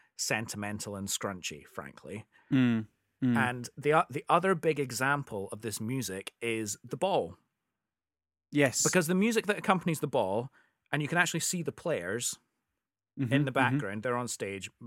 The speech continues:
Speaker 1: largely wind instruments,
Speaker 2: Okay.
Speaker 1: playing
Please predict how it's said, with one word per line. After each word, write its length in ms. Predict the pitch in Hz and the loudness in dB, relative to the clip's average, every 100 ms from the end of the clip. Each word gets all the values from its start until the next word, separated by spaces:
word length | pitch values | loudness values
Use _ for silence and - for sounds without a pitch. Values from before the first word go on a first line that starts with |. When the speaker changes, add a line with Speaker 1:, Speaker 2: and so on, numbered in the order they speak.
| 101 | -12
Speaker 1:
largely 560 | 113 123 135 131 127 117 | -4 0 2 0 -4 -4
wind 300 | 117 117 104 | -2 -4 -4
instruments, 680 | 92 - - 101 - - _ _ _ _ _ _ _ - | -8 -10 -12 -12 -10 -14 _ _ _ _ _ _ _ -12
Speaker 2:
Okay. 200 | 120 117 | -6 0
Speaker 1:
playing 520 | 123 123 120 117 117 | 2 2 2 -2 -6